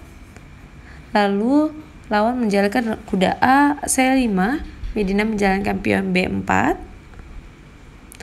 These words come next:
Gajah kali D empat oleh lawan. Medina menjawab dengan gajah kali D empat lagi.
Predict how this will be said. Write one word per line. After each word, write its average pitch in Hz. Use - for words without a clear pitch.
Gajah 214
kali 196
D 220
empat 285
oleh 202
lawan. 190
Medina 214
menjawab 220
dengan 190
gajah 185
kali 233
D 196
empat 190
lagi. 180